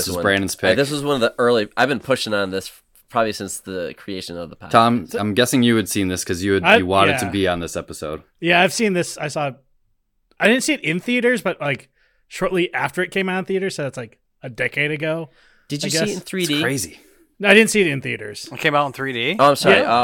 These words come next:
Speaker 1: Oh, okay.
Speaker 3: That was, like, a big part where the marketing was
Speaker 1: Yeah.
Speaker 3: Dredd three D.
Speaker 2: Dude, two thousand twelve, that
Speaker 1: Yeah.
Speaker 2: was, like, the time for three D
Speaker 3: Yeah.
Speaker 2: in the theaters for sure.
Speaker 3: It's
Speaker 4: Yeah, it seemed like everything back then was, there was a three D version of it, and it,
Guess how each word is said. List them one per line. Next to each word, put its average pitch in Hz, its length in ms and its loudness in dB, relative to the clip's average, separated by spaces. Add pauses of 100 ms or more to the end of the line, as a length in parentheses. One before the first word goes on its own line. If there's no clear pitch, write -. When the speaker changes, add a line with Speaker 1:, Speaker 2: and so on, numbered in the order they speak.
Speaker 1:
Oh, 113 60 2
okay. 95 300 -8
Speaker 3:
That 190 140 8
was, 247 100 6
like, 302 120 4
a 240 60 4
big 185 300 -2
part 175 240 -2
where 156 160 -2
the 135 60 -4
marketing 131 420 -4
was 120 300 -8 (260)
Speaker 1:
Yeah. 147 340 -4
Speaker 3:
Dredd - 300 6
three 202 220 4
D. 151 580 2
Speaker 2:
Dude, 120 400 6
two 135 140 2
thousand 147 320 8
twelve, 120 400 6
that 107 160 6
Speaker 1:
Yeah. 127 80 4
Speaker 2:
was, 123 180 2
like, 110 220 6
the 101 100 0
time 90 400 0
for 87 160 -6
three 87 360 -4
D 82 80 -4
Speaker 3:
Yeah. 143 240 -2 (100)
Speaker 2:
in 87 160 -10
the 82 100 -8
theaters 78 480 -10
for 78 160 -14
sure. 73 340 -12 (200)
Speaker 3:
It's - 600 -20
Speaker 4:
Yeah, 113 120 -8
it 95 80 -10
seemed 160 140 -8
like 127 140 -4
everything 104 440 -4
back 87 220 -10
then 90 180 -12
was, 87 420 -20 (340)
there 107 100 -10
was 92 160 -14 (100)
a 101 180 -6
three 95 280 -12
D 95 120 -12
version 92 320 -12
of 85 120 -16
it, - 100 -16
and 120 80 -12
it, 135 160 -10